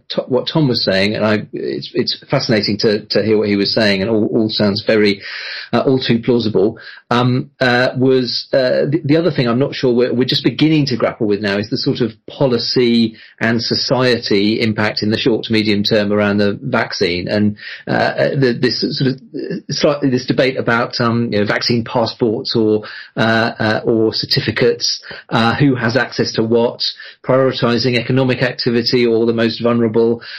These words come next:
Uh, these feel, these are, these are quite kind of profound social and, uh, uh, ethical questions, as well as,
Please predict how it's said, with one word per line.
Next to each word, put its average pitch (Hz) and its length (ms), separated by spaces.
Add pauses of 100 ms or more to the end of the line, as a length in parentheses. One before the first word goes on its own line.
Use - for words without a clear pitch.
(140)
Uh, 127 200
these 160 260
feel, 185 200
these 151 180
are, 160 80
these 185 160
are 208 60
quite 185 380
kind 196 180
of - 80
profound 135 680
social 135 600
and, 113 300
uh, 113 360
uh, 113 160
ethical 156 320
questions, 107 540
as 113 140
well 139 180
as, 120 260